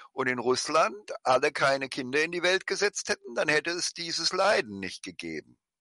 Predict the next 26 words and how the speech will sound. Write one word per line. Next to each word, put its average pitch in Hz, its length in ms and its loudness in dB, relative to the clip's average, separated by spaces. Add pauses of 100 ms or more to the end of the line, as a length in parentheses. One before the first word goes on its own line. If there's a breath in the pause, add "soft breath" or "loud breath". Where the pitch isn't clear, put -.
(160)
Ja? 156 240 2 (640 loud breath)
Also, 131 420 2 (240)
das 143 180 2
ist 165 180 -4
die 165 120 0
einzige 151 640 0
mir 165 240 0
rational 135 640 4
erscheinende 143 640 2
Lösung, 120 720 -2
ja? 143 300 2 (920 loud breath)
Ich, - 100 -18
natürlich 139 520 0
hoffe - 240 4
ich 113 160 -8
noch 107 220 -2
darauf, 92 420 0
dass - 240 -2
wir 101 100 -4
demnächst 95 520 -6
die 95 80 -12
Bundesregierung 113 840 -4
und 107 100 -2
das 104 120 4
Europäische 117 680 0
Par-, 117 200 2